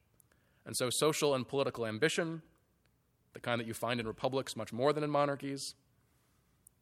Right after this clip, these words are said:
is a sign by which one can recognize promising potential students of philosophy.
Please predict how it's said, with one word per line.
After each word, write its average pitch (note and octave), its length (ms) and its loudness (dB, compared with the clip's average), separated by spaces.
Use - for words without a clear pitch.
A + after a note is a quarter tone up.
is C3 100 -4
a C#3+ 60 0
sign C3+ 400 4
by G#2 120 -2
which G#2+ 200 -4
one A2+ 120 -6
can A#2+ 160 -6
recognize G#2+ 560 -4
promising A#2+ 440 -2
potential G#2+ 380 -8
students G2 360 -10
of G2 80 -14
philosophy. - 580 -12